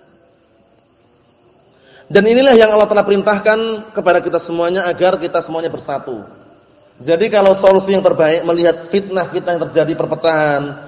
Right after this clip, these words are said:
di sana ngaku ahlu sunnah, ini juga ngaku ahlu sunnah, ini juga mengaku sunni salafi, sana juga sunni salafi. Sebenarnya bisa nggak bersatu sebenarnya, Ah Yusuf? Bisa nggak bersatu sebenarnya?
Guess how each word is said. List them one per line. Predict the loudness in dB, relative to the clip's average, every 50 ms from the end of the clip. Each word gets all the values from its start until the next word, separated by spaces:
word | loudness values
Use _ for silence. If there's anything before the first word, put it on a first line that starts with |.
| -20 -18 -14
di | -12 -4
sana | 0 0 2 2 2 0
ngaku | -2 0 2 4
ahlu | 4 4 2 2
sunnah, | -2 -2 -2 -2 0 0 0 0 0 -2 -2 -4 -10 -14 -6 -4
ini | -2 0 0 0
juga | 0 0 0 0
ngaku | 0 0 0 0
ahlu | 0 0 0 0
sunnah, | -2 -4 -4 -2 -2 -2 0 0 0 0 -2 -4 -8 -12 -10 -6
ini | -2 -2 0
juga | -2 2 2 2 2
mengaku | 2 0 -2 -2 -2 -4 -4 -4
sunni | -4 -6 -4 -4 -4 -2
salafi, | 0 0 2 2 2 0 0 -2 -2 -2 -4 -6 -10 -14
sana | -6 -4 -2 0 0
juga | 0 0 0 0 0
sunni | 2 0 0 0 0
salafi. | 0 0 0 0 0 -2 -2 -4 -4 -4 -6 -10 -16 -20 -20 -20 -20 -20 -20 _ _
Sebenarnya | -12 -4 0 2 2 4 4 4
bisa | 2 2 0 2
nggak | 2 2 0 0
bersatu | 0 0 0 0
sebenarnya, | -2 -4 -4 -4 -4 -4 -4 -4 -6 -8 -10 -14 -10 -8
Ah | -8 -6
Yusuf? | -4 -6 -4 -4 -6 -6 -8 -8 -14 -20 -20 -20 -20 -20 -20 _ _ _ _ _ _ _ _
Bisa | -6 -4 -2 0 0
nggak | 0 0
bersatu | 0 -2 -2 -2 -4 -6
sebenarnya? | -6 -6 -6 -6 -6 -8